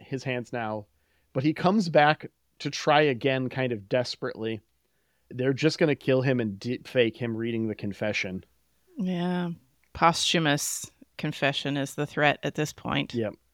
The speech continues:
Speaker 1: Sheridan turns the interrogator's words against him. He wins every time he says no. He's thrown on a stretcher and taken to room seventeen.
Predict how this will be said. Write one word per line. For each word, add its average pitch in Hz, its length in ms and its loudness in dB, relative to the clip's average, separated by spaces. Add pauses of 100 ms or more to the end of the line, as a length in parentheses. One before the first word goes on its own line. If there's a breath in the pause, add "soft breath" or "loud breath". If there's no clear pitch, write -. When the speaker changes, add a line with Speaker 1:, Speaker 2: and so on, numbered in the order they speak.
(280)
Speaker 1:
Sheridan 196 420 2
turns 151 420 0
the 131 320 -2
interrogator's 135 640 2
words 120 240 -2
against 147 380 -2
him. 143 320 0 (300)
He 131 180 -4
wins 151 400 2
every 135 220 4
time 120 200 0
he 107 80 0
says 95 320 -6
no. 123 400 0 (720)
He's 101 380 -6
thrown 175 320 6
on 160 100 6
a 147 40 0
stretcher 135 500 0
and 113 120 -2
taken 123 300 -2
to 107 60 -6
room 131 320 -4
seventeen. 104 840 -2